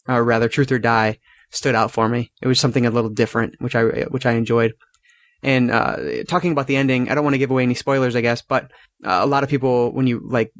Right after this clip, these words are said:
go on the Netflix reviews and everything of it, and there's a lot of, uh, low ratings 'cause of the ending. Nobody liked the ending.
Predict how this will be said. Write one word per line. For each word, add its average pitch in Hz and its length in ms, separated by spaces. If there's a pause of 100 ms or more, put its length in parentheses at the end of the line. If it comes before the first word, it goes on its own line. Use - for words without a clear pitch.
(140)
go 135 160
on 120 200
the 120 60
Netflix 123 440
reviews 117 360
and 117 80
everything 113 300
of 110 100
it, 113 160
and 113 220 (240)
there's 127 240
a 123 40
lot 120 140
of, 110 120 (200)
uh, - 220
low 127 260
ratings 120 320
'cause 127 140
of 123 80
the 120 140
ending. 117 360
Nobody 120 220
liked 117 180
the 117 100
ending. 113 300